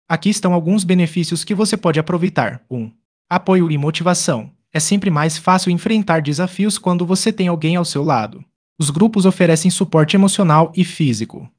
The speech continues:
Dois, troca de conhecimento. Cada membro traz sua própria experiência. Você pode aprender sobre técnicas de navegação, manutenção de equipamentos e muito mais. Três, aventuras em grupo. Explorar trilhas com outros é mais divertido.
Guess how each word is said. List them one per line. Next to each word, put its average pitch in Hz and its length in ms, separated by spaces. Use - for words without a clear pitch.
Dois, 135 420
troca 214 260
de 170 120
conhecimento. 151 840
Cada 147 240
membro 156 300
traz 165 280
sua 175 180
própria 180 340
experiência. 120 840
Você - 200
pode 190 240
aprender 180 400
sobre 190 320
técnicas 175 500
de 170 100
navegação, 180 760
manutenção 180 580
de 175 80
equipamentos 170 720
e 156 80
muito 170 300
mais. - 500
Três, 160 420
aventuras 156 540
em 185 120
grupo. 151 360
Explorar 185 460
trilhas 160 360
com 190 180
outros 170 300
é 196 80
mais 131 200
divertido. 123 760